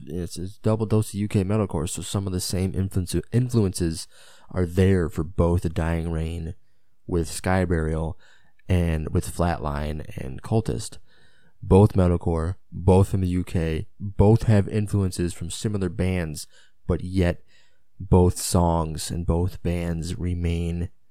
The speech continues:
some sort of, not remain, but retain some sort of uniqueness to each band. Flatline has their own feel. A Dying Rain has their own feel, but it's the same genre, same subgenre, which is really cool. I love that about both of these bands, and I'm really happy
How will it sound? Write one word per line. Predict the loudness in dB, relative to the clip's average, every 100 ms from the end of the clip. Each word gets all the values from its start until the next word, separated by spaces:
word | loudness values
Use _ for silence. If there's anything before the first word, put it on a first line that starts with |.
| -20 -20
some | -10 -4 0 0 0 -6
sort | -4 0 0 0 -4
of, | -10 -4 -4 -4 -10 -16 -20 -20 -20 -20 -20 -20 -10
not | -8
remain, | -6 -8 -8 -8
but | -8
retain | -8 -8 -4 -2 -2 -6 -10 -20 -20 -20 -20 -20 -18
some | -6 0 2 2
sort | 0 0
of | -2
uniqueness | -6 -8 -8 -8 -8 -12
to | -12
each | -10 -10 -8
band. | -8 -8 -12 -10
Flatline | -4 -4 -2 -2 -2
has | -2
their | -2
own | -4 -4
feel. | -4 -4 -2 -6 -14 -20 -20 -20 -20 -10
A | -4
Dying | 2 2 2
Rain | 0 -2
has | -2 -4
their | -4
own | -6 -6
feel, | -6 -6 -6
but | -10
it's | -10
the | -10
same | -6 -4 -4
genre, | -4 -4 -6 -8
same | -6 -4 -4
subgenre, | -4 -4 -6 -8 -10
which | -10 -6
is | 0
really | 2
cool. | 0 -6 -8 -10 -18 -20 -20 -8
I | -2
love | 2 2 2
that | 0 0
about | 0 -2 0
both | 0 0
of | 0
these | -2
bands, | -2 -2 -2
and | -4
I'm | -4
really | -4 -4
happy | -4 -4 -2 -4